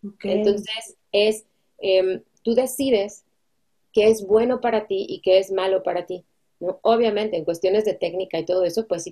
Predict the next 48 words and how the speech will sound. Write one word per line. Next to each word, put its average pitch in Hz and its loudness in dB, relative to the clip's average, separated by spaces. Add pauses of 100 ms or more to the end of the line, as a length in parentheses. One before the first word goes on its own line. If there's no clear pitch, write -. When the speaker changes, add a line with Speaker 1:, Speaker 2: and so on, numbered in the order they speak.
Speaker 2:
<laughs> 220 2
tenemos 220 -2
mucho 185 -6
cuidado 214 4
de 185 0
que 170 -4
no 175 -2
haya 175 0
una 170 -2
lesión, 226 0 (280)
de 196 0
que 190 -4
estén 226 -2
haciendo 233 2
las 208 0
cosas 214 -2
de 190 0
la 170 -4
mejor 175 -4
manera 180 -2
posible. 151 -6 (440)
Pero 214 6
en 214 4
la 208 0
cuestión 233 0
del 269 2
desarrollo 208 2
de 190 2
la 165 -2
creatividad, 170 -6 (420)
Speaker 1:
Ujú. 240 0
Speaker 2:
ahí 202 2 (300)
es, - -6
es 196 0 (460)
muy 220 6
respetable 202 0
toda 208 2
la 208 -2
parte 196 0
creativa 190 0
de 175 -6
cada 180 -4
uno 180 -2
de 165 -2
los, 156 -8
de 180 -6
los 160 -6
alumnos. 170 -4